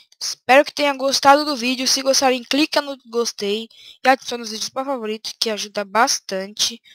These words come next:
Compartilhe o vídeo também, se você gostar. Se não, não precisa dar, não dê dislike, fala o que aconteceu, que você não gostou, e eu arrumo isso aí.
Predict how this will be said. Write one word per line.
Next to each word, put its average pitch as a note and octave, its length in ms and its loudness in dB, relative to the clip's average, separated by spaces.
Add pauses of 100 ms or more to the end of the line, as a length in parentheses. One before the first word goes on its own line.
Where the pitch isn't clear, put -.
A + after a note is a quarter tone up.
(120)
Compartilhe C4 580 0
o G#3 40 -12
vídeo G#3 420 -10
também, G#3+ 480 -14
se - 120 -14
você - 160 -8
gostar. G#3+ 600 -4 (640)
Se - 100 -18
não, E4+ 400 -8 (640)
não D4 240 -18
precisa D4 220 -4
dar, D4 120 2 (760)
não D4+ 100 -14
dê D#4+ 140 -4
dislike, C#4 560 2
fala B3 160 0
o A#3+ 40 -2
que - 140 -2
aconteceu, A3+ 420 -8
que A3 140 -10
você - 100 -6
não G3+ 140 -16
gostou, A3 480 -10
e B3+ 60 -4
eu B3 100 -4
arrumo G3 320 -14
isso - 160 -14
aí. A3 100 -20